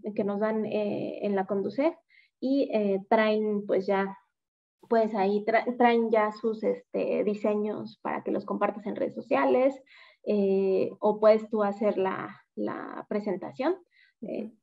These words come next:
Speaker 1: con los datos de ellos y, pues, lo puedes compartir así de esta manera, ¿no?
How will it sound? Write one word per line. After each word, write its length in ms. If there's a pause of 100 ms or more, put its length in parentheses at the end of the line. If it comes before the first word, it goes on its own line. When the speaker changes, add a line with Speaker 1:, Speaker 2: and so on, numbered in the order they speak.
Speaker 1:
con 200
los 120
datos 340
de 220
ellos 300 (100)
y, 80
pues, 200
lo 140
puedes 200
compartir 460
así 200
de 100
esta 180
manera, 320 (120)
¿no? 160